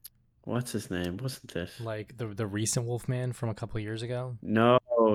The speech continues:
Speaker 1: the one that would have been around that time. Not the Del Toro, Benicio del Toro one. This one here, Anthony Hopkins. No, I'm looking for an older one.
Speaker 2: Wolfman. I mean, the only Wolfman I really know is, like, Lon Chaney and Lon Chaney Junior,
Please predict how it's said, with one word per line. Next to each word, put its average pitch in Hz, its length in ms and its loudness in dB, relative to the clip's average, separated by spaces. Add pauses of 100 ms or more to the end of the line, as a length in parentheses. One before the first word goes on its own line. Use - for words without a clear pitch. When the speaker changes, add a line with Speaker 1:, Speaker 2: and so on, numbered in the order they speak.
Speaker 1:
the 101 140 4
one 107 240 4
that 107 120 6
would 104 140 4
have 101 120 0
been 101 140 2
around 98 380 2
that 98 260 2
time. 87 340 -4 (560)
Not 107 240 4
the 107 80 0
Del 101 280 6
Toro, 92 720 0
Benicio 95 420 -2
del 82 180 -4
Toro 92 420 -4
one. 95 260 -8 (720)
This - 100 -8
one 101 100 2
here, 98 180 4
Anthony 95 420 2
Hopkins. 90 640 -4
No, 101 640 -4
I'm 98 140 -6
looking 107 200 -10
for - 160 -8
an 92 200 -4
older 107 440 -6 (100)
one. - 180 -20 (360)
Speaker 2:
Wolfman. 107 520 -12
I 104 40 -10
mean, 110 120 -6
the 110 100 -4
only 123 140 -2
Wolfman 104 420 -4
I 95 100 -4
really 92 260 -4
know 87 200 -6
is, 85 200 -10 (140)
like, 98 200 -6
Lon 90 320 0
Chaney 87 400 -6
and 82 100 -10
Lon 85 140 -4
Chaney 87 260 -6
Junior, 85 500 -10